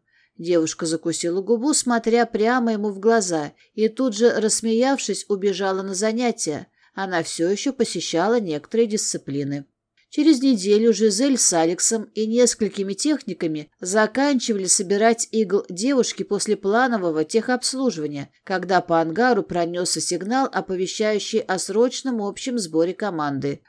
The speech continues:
«Что там уже могло случиться?» — нахмурился Алекс.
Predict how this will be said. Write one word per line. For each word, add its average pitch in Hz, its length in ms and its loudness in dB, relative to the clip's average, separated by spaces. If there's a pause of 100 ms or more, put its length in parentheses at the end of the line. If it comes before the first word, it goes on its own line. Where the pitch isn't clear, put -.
(140)
«Что - 260 -4
там 240 240 0
уже 247 200 0
могло 254 280 0
случиться?» — 285 640 -2
нахмурился 165 640 -2
Алекс. 147 560 -4